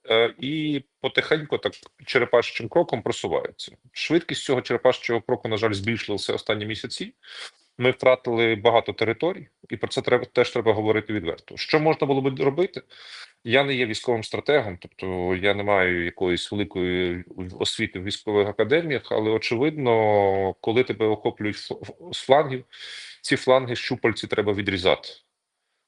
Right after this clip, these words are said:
контрударами наших Збройних сил. Але щоб це було можливо, треба мати необхідно сили і засоби для цього.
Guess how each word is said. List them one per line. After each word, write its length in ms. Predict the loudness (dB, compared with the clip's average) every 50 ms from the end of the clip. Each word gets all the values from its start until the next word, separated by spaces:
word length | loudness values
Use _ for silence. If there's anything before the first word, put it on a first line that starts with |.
| _ _
контрударами 1300 | 2 2 2 2 -4 -4 -4 2 6 6 6 6 4 0 -2 0 0 2 2 2 2 4 2 2 2
наших 360 | 0 0 -2 -2 -4 -8 -12
Збройних 360 | -4 0 0 0 0 -2 -6
сил. 180 | -8 -10 -10 -12 -14 _ _ _
Але 200 | 0 2 2 2
щоб 280 | 0 -2 -6 -6 -4 -4
це 80 | -4 -4
було 240 | -4 -2 -4 -2
можливо, 680 | -2 -2 -4 -2 -2 -2 -2 -2 0 0 0 2 0 0
треба 260 | 0 0 0 0 0
мати 180 | -2 -2 -4 -2
необхідно 600 | -6 -8 -8 -6 -8 -8 -8 -6 -4 -2 -2 -2
сили 240 | -2 -2 -2 -2 -2
і 40 | 0
засоби 360 | 0 -2 -2 -2 -4 -8 -6
для 140 | -4 -4 -6
цього. 260 | -6 -8 -12 -12